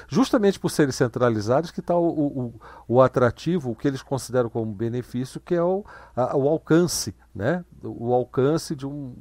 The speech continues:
de um conjunto muito maior de pessoas, a visibilidade da marca, essas coisas todas. Pra, e, e quando a gente caiu, eu tava falando da escola, né? E, e, e escola é, é, é, é um caso onde isso é um absurdo acontecer, especialmente uma escola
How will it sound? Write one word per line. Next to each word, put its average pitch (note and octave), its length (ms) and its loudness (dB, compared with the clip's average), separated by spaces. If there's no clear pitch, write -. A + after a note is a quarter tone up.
de A#2 100 -10
um B2 80 -12
conjunto C3+ 480 -6
muito B2+ 320 -4
maior C3 340 2
de A2+ 80 -12
pessoas, D#3 680 -4
a G2+ 80 -4
visibilidade A#2+ 1000 0
da F#2+ 100 -6
marca, A2+ 440 -2
essas G#2 200 -10
coisas A2 340 -8
todas. - 380 -14
Pra, A#3 340 6
e, D#3+ 240 -8
e C3+ 40 -8
quando G3 300 0
a F3+ 40 0
gente D3+ 220 -4
caiu, D3 180 0
eu F3 60 -2
tava F3 160 -2
falando E3 300 -2
da F3 80 0
escola, B2 580 -2
né? C#3 220 -6
E, B2 80 -6
e, C3+ 80 -4
e C#3+ 40 -2
escola F#3 840 0
é, E3 100 2
é, D#3+ 580 2
é, - 20 2
é C#3+ 60 4
um D#3+ 100 0
caso E3 600 0
onde D#3+ 320 -2
isso E3 560 -4
é C#3 100 0
um D3 100 0
absurdo F3 400 -4
acontecer, G#3 520 -4
especialmente G3+ 640 -6
uma F3+ 100 -8
escola E3 420 -8